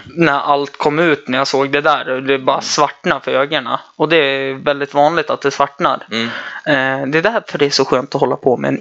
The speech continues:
Speaker 1: idrott som jag kan få utlopp
Speaker 2: <laughs> Ja.
Speaker 1: av mina aggressioner.
Speaker 2: Exakt.
Speaker 1: Men, eh, istället för att slåss och bråka så kanske jag springer.
Speaker 2: Mm.
Speaker 1: Mer istället och överjobbar så att det bara
Speaker 2: Mm.
Speaker 1: blir pannkaka. Som till exempel,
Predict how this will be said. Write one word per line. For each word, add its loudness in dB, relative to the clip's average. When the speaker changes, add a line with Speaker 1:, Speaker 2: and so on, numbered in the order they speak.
Speaker 1:
idrott 2
som 0
jag -2
kan 0
få 2
utlopp 2
Speaker 2:
<laughs> -20
Ja. 2
Speaker 1:
av 2
mina -2
aggressioner. -2
Speaker 2:
Exakt. -8
Speaker 1:
Men, 2
eh, 4
istället 0
för -2
att 0
slåss 0
och 0
bråka 2
så -6
kanske -4
jag -2
springer. -4
Speaker 2:
Mm. -2
Speaker 1:
Mer 4
istället 0
och 2
överjobbar 2
så -2
att -4
det 0
bara 0
Speaker 2:
Mm. -6
Speaker 1:
blir 0
pannkaka. 0
Som 0
till -4
exempel, -2